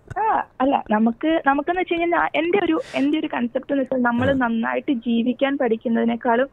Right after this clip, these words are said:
Speaker 2: അതൊക്കെ
Speaker 1: നമ്മള്
Speaker 2: ഓക്കെ,
Speaker 1: നന്നായിട്ട്
Speaker 2: പക്ഷെ ഇപ്പൊ ഒരാളെ
Speaker 1: മരിക്കാനാണ്
Speaker 2: തല്ലിക്കൊന്ന
Speaker 1: പഠിക്കേണ്ടത്.
Speaker 2: കഥയാണല്ലോ നമ്മള് പറയുന്നത്.
Speaker 1: അത് അവരുടെ തല്ലിക്കൊന്നത് ഒരു
Speaker 2: ഉം.
Speaker 1: റിബലായിട്ട് ആളുകള്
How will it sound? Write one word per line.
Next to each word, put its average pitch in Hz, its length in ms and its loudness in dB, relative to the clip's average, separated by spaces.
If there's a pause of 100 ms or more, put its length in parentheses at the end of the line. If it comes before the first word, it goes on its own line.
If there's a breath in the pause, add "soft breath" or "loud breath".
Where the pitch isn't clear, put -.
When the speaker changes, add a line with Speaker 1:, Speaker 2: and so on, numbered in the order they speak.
Speaker 2:
അതൊക്കെ 123 280 0
Speaker 1:
നമ്മള് 147 140 8
Speaker 2:
ഓക്കെ, 139 140 4
Speaker 1:
നന്നായിട്ട് - 180 4
Speaker 2:
പക്ഷെ 120 300 4
ഇപ്പൊ - 140 4
ഒരാളെ 123 140 6
Speaker 1:
മരിക്കാനാണ് 120 280 6
Speaker 2:
തല്ലിക്കൊന്ന 120 280 4
Speaker 1:
പഠിക്കേണ്ടത്. 131 220 4
Speaker 2:
കഥയാണല്ലോ 123 240 4
നമ്മള് 117 180 4
പറയുന്നത്. 98 440 2 (1200)
Speaker 1:
അത് 180 120 -6
അവരുടെ 208 320 0
തല്ലിക്കൊന്നത് 220 1200 0
ഒരു 214 160 2
Speaker 2:
ഉം. - 80 2
Speaker 1:
റിബലായിട്ട് 277 760 0
ആളുകള് 240 600 0